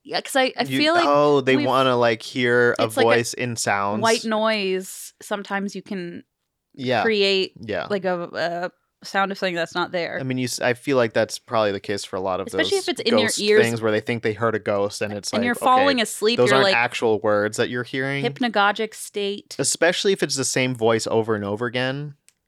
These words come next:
Speaker 2: You know, or, like, the same line over and over
Speaker 1: Yeah.
Speaker 2: again. It's probably just a sound repeating over and
Speaker 1: Oh,
Speaker 2: over again.
Speaker 1: it's probably a loop. Yeah, every
Speaker 2: And
Speaker 1: few seconds.
Speaker 2: And
Speaker 1: And
Speaker 2: to,
Speaker 1: you're
Speaker 2: to them,
Speaker 1: creating
Speaker 2: it sounds like that,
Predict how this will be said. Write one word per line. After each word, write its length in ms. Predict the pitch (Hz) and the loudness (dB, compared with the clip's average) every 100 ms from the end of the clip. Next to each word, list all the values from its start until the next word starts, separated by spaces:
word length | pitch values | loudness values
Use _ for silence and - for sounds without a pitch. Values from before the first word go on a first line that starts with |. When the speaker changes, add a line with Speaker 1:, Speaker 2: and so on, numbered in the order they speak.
| _ | _
Speaker 2:
You 140 | 147 | 4
know, 60 | 165 | 6
or, 80 | 151 | 6
like, 140 | 127 | 4
the 40 | 120 | 2
same 300 | - 135 113 | 0 0 0
line 340 | 104 107 127 | -2 -2 0
over 160 | 143 160 | 0 2
and 100 | 196 | 4
over 120 | 185 | 4
Speaker 1:
Yeah. 60 | |
Speaker 2:
again. 260 | 165 165 165 | 2 0 -2
It's 140 | 120 - | -4 0
probably 220 | 117 117 | 2 2
just 200 | 107 - | -2 -8
a 60 | |
sound 360 | 101 - 104 117 | -6 -6 -4 -4
repeating 420 | 127 120 139 143 | -6 -6 -6 -4
over 180 | 131 131 | -4 -4
and 80 | 139 | 0
Speaker 1:
Oh, 40 | 220 | 4
Speaker 2:
over 220 | 240 254 | 6 8
again. 140 | 247 | 8
Speaker 1:
it's 80 | 247 | 8
probably 160 | 254 226 | 4 2
a 60 | 220 | 2
loop. 360 | 208 208 - 220 _ _ - | 4 2 -2 -20 _ _ -2
Yeah, 280 | 180 180 175 | 2 4 2
every 120 | - | 0
Speaker 2:
And 100 | 117 | -4
Speaker 1:
few 120 | 180 | -10
seconds. 640 | 175 175 - 175 160 - - | -4 -4 -4 -12 -12 -16 -10
Speaker 2:
And 560 | - 113 110 110 110 110 _ | -2 2 2 0 -4 -10 _
Speaker 1:
And 80 | 202 | -4
Speaker 2:
to, 80 | 202 | 2
Speaker 1:
you're 120 | 165 | 2
Speaker 2:
to 60 | - - 127 | 0 -2 2
them, 20 | |
Speaker 1:
creating 260 | 120 123 120 | 4 2 0
Speaker 2:
it 120 | 120 | -4
sounds 500 | - 113 113 113 107 | -2 0 0 -2 -2
like 200 | 104 101 | 0 0
that, 460 | 107 101 104 120 | 0 2 2 0